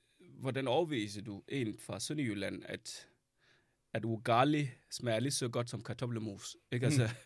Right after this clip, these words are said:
Speaker 1: <laughs> øh, altså, det vil han, vil han sige til dig, "Ej, det her, det er noget, det smager ikke noget," ikke? Men, men, men, men hvis du spørger en fra Østafrika, som er, spiser det her mad, ugali, ikke? Så de vil sige,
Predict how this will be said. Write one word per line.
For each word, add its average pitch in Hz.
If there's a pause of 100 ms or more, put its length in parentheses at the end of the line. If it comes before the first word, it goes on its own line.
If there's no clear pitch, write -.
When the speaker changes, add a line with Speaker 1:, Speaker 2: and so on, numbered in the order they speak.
(520)
Speaker 1:
<laughs> 120
øh, 117
altså, 123
det 156
vil 175
han, 117
vil 123
han 127
sige 175
til 131
dig, 123
"Ej, 101 (140)
det 131
her, 123
det 117
er 117
noget, 117
det 107
smager 98
ikke 98
noget," 104 (100)
ikke? 120 (440)
Men, 113
men, 113
men, 104 (260)
men 117
hvis 143
du 180
spørger 127
en 117
fra 107
Østafrika, 104
som 98
er, 95 (120)
spiser -
det 113
her 110
mad, 92
ugali, 110
ikke? -
Så 110
de 110
vil 101 (500)
sige, -